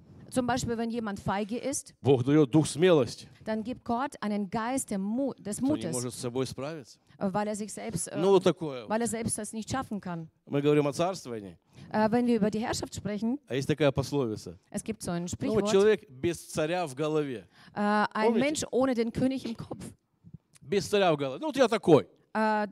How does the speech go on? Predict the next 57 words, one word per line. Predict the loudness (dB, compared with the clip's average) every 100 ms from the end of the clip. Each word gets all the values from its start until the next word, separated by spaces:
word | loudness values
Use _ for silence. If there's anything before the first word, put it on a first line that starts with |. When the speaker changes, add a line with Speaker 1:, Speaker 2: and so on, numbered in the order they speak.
| -6
Speaker 1:
der | -6 -4
hat | -6
keinen | -6 -6 -4
König | -2 -2 -2
im | -6
Kopf, | -8 -6
er | -6
sagt | -6 -8
einfach, | -10 -10
„Ich | -12
bin | -8 0
so, | 2
Speaker 2:
Да, |
Speaker 1:
wie | 2
ich | -2
Speaker 2:
ты | -2 2
Speaker 1:
bin.“ |
Speaker 2:
правильный | 6 6 8 6 4 -2
такой | -2 -2 -2
вот. | -4 -12 -20 -10
Speaker 1:
Du | -8 -4
bist | -2
so | 2 2
richtig, | 2 -4 -6 -8 _
Speaker 2:
А | -2
я | 2
вот | 2 2
такой. | -10 -12 -20 -8
Speaker 1:
aber | -6 -6
ich | -6
bin | -4 -2
so, | -2
wie | -4
ich | -4
Speaker 2:
Так | -4
Speaker 1:
bin. | -4
Speaker 2:
вот | -6 -8
таким | -4 4 6 4 -2 _ _ _ _ _ _ _ _ _
Бог | -4 -2
даёт | 2 0 0 -4
дух | -2 -2 -4 -6
самообладания. | -10 -12 -10 -10 -10 -10 -10 -12 _ -20 -10
Speaker 1:
Und | -8 -4
genau | -4 -2 -2
solchen | -2 0 0 -2 -6
Menschen | -6 -6 -10
gibt | -10 -12 -6
Gott | -2 -2 -4 -8 -6
den | -6 -4
Geist | -4 -2 -4 -6 -10 -6
der |
Selbstbeherrschung. | -2 -2 -4 -8 -2 0
Speaker 2:
Имплантирует | 4 6 6 4 4 6 6
этого | 4 2
царя | 2 0 2 2
в | 2
голову. | 10 10 10 4 -6